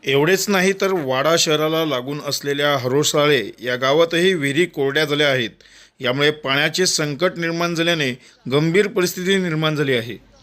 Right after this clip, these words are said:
तर दरम्यान टंचाईग्रस्त भागातील पाण्याची गैरसोय टाळण्यासाठी प्रशासनाकडून ग्रामपंचायत अधिकारी व सरपंच यांच्याकडील माहितीच्या आधारे गावपाड्यांना तीन ते पाच हजार लिटर क्षमतेच्या टाक्या उपलब्ध करून देत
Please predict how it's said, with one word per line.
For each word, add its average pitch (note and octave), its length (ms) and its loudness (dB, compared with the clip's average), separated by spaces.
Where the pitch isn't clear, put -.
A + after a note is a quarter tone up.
तर E3 140 2
दरम्यान F3+ 580 0
टंचाईग्रस्त E3+ 760 -2
भागातील D3+ 500 0
पाण्याची D3 500 -4
गैरसोय C3+ 540 0
टाळण्यासाठी C3 540 -2
प्रशासनाकडून F#3 760 0
ग्रामपंचायत D3+ 680 -2
अधिकारी D3 360 -4
व D3 100 -2
सरपंच C#3+ 500 -4
यांच्याकडील C#3 680 -2
माहितीच्या C#3 680 0
आधारे C3 320 0
गावपाड्यांना E3 640 0
तीन D#3 360 -6
ते F3 60 0
पाच D3 340 -4
हजार C#3+ 220 -2
लिटर C#3 220 -4
क्षमतेच्या C3+ 520 -2
टाक्या C3 300 0
उपलब्ध C#3+ 440 -4
करून C#3+ 240 -6
देत C3+ 140 0